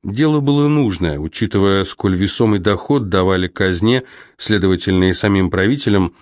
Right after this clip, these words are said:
разработки полезных ископаемых. Весьма престижное учебное заведение, выпускники автоматически получают неплохую работу на рудниках или в Министерстве недр,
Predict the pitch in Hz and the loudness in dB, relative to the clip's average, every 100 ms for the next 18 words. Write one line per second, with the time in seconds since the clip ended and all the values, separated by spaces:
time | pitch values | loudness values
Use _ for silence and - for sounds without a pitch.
0 | _ _ 107 101 101 101 110 117 - 107 | _ _ 0 2 0 0 0 -2 -4 -2
1 | 101 98 87 - 104 - 117 98 78 69 | 0 0 -4 -4 -4 -2 -2 -2 -4 -6
2 | - _ _ _ _ - _ _ _ - | -16 _ _ _ _ -20 _ _ _ -6
3 | 113 - 196 190 156 - 185 147 139 123 | -4 0 0 0 -4 -4 -2 0 2 0
4 | - 156 127 117 98 104 107 101 165 170 | 0 0 2 0 0 0 -2 0 0 2
5 | 113 92 82 - - - 98 107 - 135 | 0 -2 -4 -14 -12 -4 -2 -2 -2 0
6 | 139 185 175 - 123 113 160 135 - 110 | 0 0 0 2 0 0 -6 -8 -6 -4
7 | 107 107 - 139 135 - 110 107 101 135 | 0 0 0 0 0 -2 0 0 0 0
8 | 120 110 110 131 110 107 107 95 104 101 | 2 2 0 0 2 2 2 0 0 0
9 | 131 147 - - 104 101 90 101 101 - | 0 0 -4 -2 0 0 2 2 0 0
10 | 117 101 - 120 127 107 80 80 | -2 -2 -2 0 2 0 -2 -6